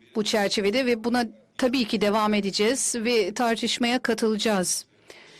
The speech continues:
Evet, e, bu ruhsatların verilmesi açısından, patent, e, verilmesi açısından bu lisansların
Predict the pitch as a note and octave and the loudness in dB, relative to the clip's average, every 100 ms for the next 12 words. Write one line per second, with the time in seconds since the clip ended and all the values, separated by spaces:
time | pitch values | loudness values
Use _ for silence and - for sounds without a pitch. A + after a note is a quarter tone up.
0 | - - - _ - A#3+ G3+ F#3+ A3 G#3 | -20 -20 -20 _ -2 0 0 2 0 2
1 | A#3+ A#3+ G#3+ A#3 A#3 B3 A3 A#3 A#3+ A3 | 2 2 2 0 0 0 0 0 2 2
2 | G#3+ A3 G#3+ - C4 - A#3+ - A3+ G#3+ | 0 0 -2 0 0 0 -4 -2 -2 0
3 | G3+ G3+ G#3+ G#3+ G3+ G#3+ A3+ A#3+ A3 G#3 | 0 0 0 -2 -2 -2 0 -2 -2 -4
4 | A3+ G#3+ G#3+ G#3 G#3+ G#3 A3 - A3+ G#3 | 0 2 0 0 0 0 0 2 0 0
5 | A3 - G#3 G3 G3 G3+ G#3 G#3+ - G#3+ | -4 -2 0 0 0 0 -2 0 0 0
6 | G#3+ - G#3+ G3 G#3 G#3 G#3+ | 0 0 0 2 0 -2 -4